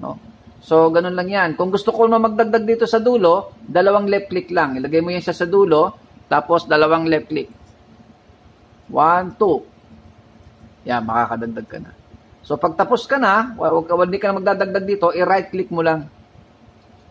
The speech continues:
Dalawang right click, yan. Ha? Ngayon, ah, kung gusto mo tong i-reverse, eto yung, ah, yung ano niya, yung, ah, reverse function niya.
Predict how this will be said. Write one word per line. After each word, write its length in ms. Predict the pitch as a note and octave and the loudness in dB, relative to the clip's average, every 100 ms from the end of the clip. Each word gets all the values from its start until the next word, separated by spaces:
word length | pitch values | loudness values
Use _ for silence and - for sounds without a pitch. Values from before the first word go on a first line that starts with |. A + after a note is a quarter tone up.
| _ | _
Dalawang 320 | A#2 C3 D3+ D#3 | -4 -2 0 0
right 240 | D#3 - | 0 0
click, 240 | D#3+ D#3 | -2 -2
yan. 480 | C3+ C#3 B2+ A#2 G#2 - - - - | -2 0 0 -2 -10 -18 -20 -20 -16
Ha? 240 | - C3 - - - - _ _ - | -10 -10 -12 -20 -20 -20 _ _ -10
Ngayon, 480 | F3+ A3 G3+ G#3+ A3+ - - _ - - - | -2 2 2 2 -2 -12 -20 _ -20 -20 -8
ah, 800 | - E3 F3 F3+ F3+ F3 F3 D#3 A2+ - _ - _ _ _ _ _ - - | 0 4 6 6 4 4 0 -6 -12 -20 _ -20 _ _ _ _ _ -20 -20
kung 160 | - E3+ | -6 -2
gusto 240 | F#3+ G3 | 0 2
mo 80 | A3 | 0
tong 160 | A3 B3 | 0 0
i-reverse, 720 | B3 B3 F#3+ G3 A3+ - - _ - - - - - - - - - - - - - - | 2 4 4 4 2 -2 -18 _ -20 -20 -20 -20 -20 -20 -20 -20 -20 -20 -20 -20 -20 -10
eto 240 | C#3 D#3 F#3+ | -4 -2 -2
yung, 160 | F#3+ F3+ | 0 2
ah, 80 | F3 | 2
yung 240 | F3+ E3+ | 0 -2
ano 160 | E3+ F3 | -2 -2
niya, 240 | E3+ D3 | -2 0
yung, 240 | D3+ D3+ D3+ | 0 0 0
ah, 560 | D3 D3 D3 D3 D3 | 0 0 -2 -2 -4
reverse 400 | C#3+ D3+ D#3 - | -2 2 2 2
function 400 | - D3 - C#3+ | 0 -2 -2 -6
niya. 240 | C#3 B2 | -4 -6